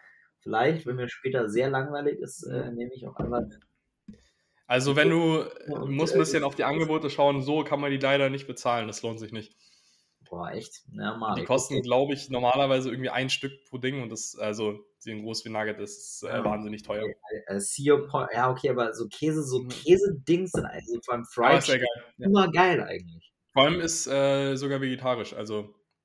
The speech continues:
Speaker 1: Oh.
Speaker 2: Ja.
Speaker 1: Okay. Joris, final. Hast du noch irgendwas, was du der Welt mitteilen willst?
Speaker 2: Ich glaube nicht.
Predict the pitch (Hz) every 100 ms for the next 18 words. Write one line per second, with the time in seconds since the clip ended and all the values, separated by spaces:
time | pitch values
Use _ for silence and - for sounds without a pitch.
0 | - 113 131 202 _ _ _ - - 120
1 | - 120 107 - _ - _ _ _ _
2 | _ _ _ _ _ - - - - -
3 | - - _ _ _ - - - - -
4 | - - - - - - 107 120 104 101
5 | - 147 143 120 87 - _ - - -
6 | - _ _ _ _ _ 110 135 139 127
7 | 135 160 170 143 147 131 131 - 123 113
8 | 104 117 135 131 131 - 95 90 87 82
9 | - 117 - 131 156 160 175 180 -